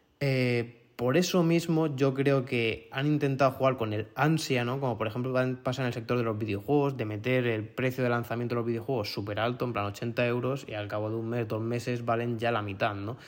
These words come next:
sea, para esa gente más ansia que está ahí y que necesita comprarse un, el smartphone día uno, pues, eh, van a intentar que esa gente vaya, o sea, la que se compraría mejor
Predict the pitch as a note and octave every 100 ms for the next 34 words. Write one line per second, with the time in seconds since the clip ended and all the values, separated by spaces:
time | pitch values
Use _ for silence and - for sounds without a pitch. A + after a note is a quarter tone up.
0 | - - A#2+ G#2 A#2+ C3+ C#3 C3 C#3 C3
1 | A2 A2+ - B2+ C#3 C3+ G2+ G2+ G#2 A2
2 | B2 C3 B2+ - - - B2 A#2 A#2 B2
3 | B2+ C3 B2 B2+ A#2+ C3 - G#2+ G#2 -
4 | _ C3+ C3 B2 - C3+ A#2 A2 G#2 C3
5 | B2+ A2 G2+ G#2 B2 B2 B2+ C3+ C3 C3+
6 | - - - _ _ - D3+ D3+ D#3 D3+
7 | - B2+ A#2 A2+ A#2 B2+ C3 C3 B2+ A#2+
8 | B2+ B2+ B2+ A2+ - A#2+ C3 C3+ B2+ C3
9 | - C#3 B2 C3 C#3 B2+ - - A#2 G#2
10 | G#2 G#2+ G2+ A2 A2+ B2+ B2 - B2